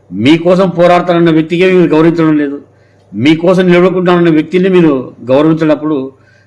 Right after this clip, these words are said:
"మేము మిమ్మల్ని గౌరవించాల్సిన అవసరం లేదన్నప్పుడు" ఆ మాట వస్తే చాలా దుర్భరమైన మాట. కాబట్టి ప్రతి ఒక్క న్యాయవాది ఆలోచించుకోవాల్సిన అవసరం ఉంది. దయచేసి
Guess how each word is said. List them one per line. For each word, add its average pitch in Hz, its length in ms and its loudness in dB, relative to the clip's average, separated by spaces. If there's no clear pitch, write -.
"మేము 147 180 2
మిమ్మల్ని 143 400 0
గౌరవించాల్సిన 170 500 2
అవసరం 156 360 0
లేదన్నప్పుడు" 151 420 0
ఆ 139 60 -2
మాట 127 300 -4
వస్తే 131 460 -8
చాలా 123 120 -2
దుర్భరమైన 127 600 -2
మాట. 127 260 -6
కాబట్టి 151 220 2
ప్రతి 156 260 -4
ఒక్క 147 200 -6
న్యాయవాది 160 880 2
ఆలోచించుకోవాల్సిన 135 720 -4
అవసరం 120 280 -8
ఉంది. 123 220 -12
దయచేసి 135 800 0